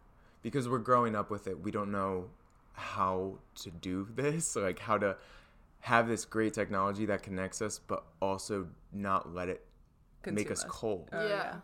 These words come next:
Speaker 1: You know what I mean?
Speaker 3: Mm-hmm.
Speaker 1: Um, so I think we're struggling with that, but, um, who knows? Hopefully the younger generation's better at it.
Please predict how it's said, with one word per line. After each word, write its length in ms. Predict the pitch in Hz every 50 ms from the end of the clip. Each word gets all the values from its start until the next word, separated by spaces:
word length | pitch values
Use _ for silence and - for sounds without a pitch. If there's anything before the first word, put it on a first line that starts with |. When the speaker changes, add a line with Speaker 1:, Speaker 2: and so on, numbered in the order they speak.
| - - _ - -
Speaker 1:
You 80 | 107 101
know 80 | 101 98
what 80 | 98
I 40 | 98
mean? 280 | 101 104 104 107 110 117
Speaker 3:
Mm-hmm. 760 | 202 214 208 101 95 92 95 98 190 - - - - - 104
Speaker 1:
Um, 420 | 101 95 95 90 87 87 87 90 - - - _
so 480 | - - - - - 117 107 101 95 - -
I 80 | 101 101
think 240 | - 117 110 98
we're 140 | 92 98 98 95
struggling 420 | - - 107 107 113 117 117 120
with 160 | 120 117 117 -
that, 280 | 117 117 113 - - - - - - - -
but, 280 | - 95 95 92 - -
um, 380 | 90 92 90 87 85 85 82 85 - - - - -
who 140 | - 117
knows? 320 | 104 101 92 85 82 - - - -
Hopefully 400 | 110 110 98 - - 104 104 104
the 340 | 98 92 98 95 92 90 87 80
younger 280 | 85 87 92 92 95
generation's 640 | 92 95 101 98 98 95 95 95 - 95 92 85 -
better 240 | - 82 82 92 107
at 140 | 127 143 165
it. 140 | 175 185